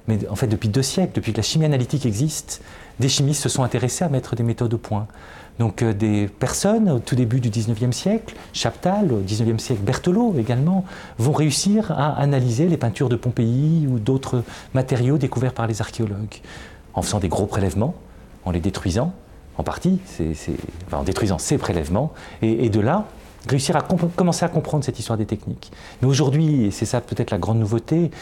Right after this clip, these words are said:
on est capable de faire de l'analyse non invasive, de déplacer les instruments. Le laboratoire n'a même plus, euh, besoin d'accueillir l'œuvre. Le laboratoire se déplace n'importe où dans le monde,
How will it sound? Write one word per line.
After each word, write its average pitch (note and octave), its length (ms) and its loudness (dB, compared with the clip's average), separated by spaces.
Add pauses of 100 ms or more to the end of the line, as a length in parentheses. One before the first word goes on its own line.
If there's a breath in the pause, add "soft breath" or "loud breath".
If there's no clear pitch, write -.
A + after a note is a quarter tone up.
(220 loud breath)
on G#2 80 2
est G#2 60 2
capable G#2 300 0
de G2+ 40 0
faire G#2+ 160 0
de G2+ 60 2
l'analyse G2+ 420 0
non A2+ 200 2
invasive, B2 640 2 (600 loud breath)
de G#2 60 2
déplacer C3 480 2
les A#2+ 140 2
instruments. B2 480 0 (360 loud breath)
Le G#2 80 0
laboratoire G#2 500 2
n'a G2 100 2
même A2 180 2
plus, B2 420 2
euh, G2+ 100 2
besoin A#2+ 540 2
d'accueillir A#2 500 2
l'œuvre. B2+ 460 2 (240 loud breath)
Le G2 60 2
laboratoire G#2+ 420 0
se - 100 -2
déplace A2+ 460 0
n'importe G#2+ 260 -2
où C3 40 2
dans G#2 120 2
le G2 60 0
monde, C#3+ 320 2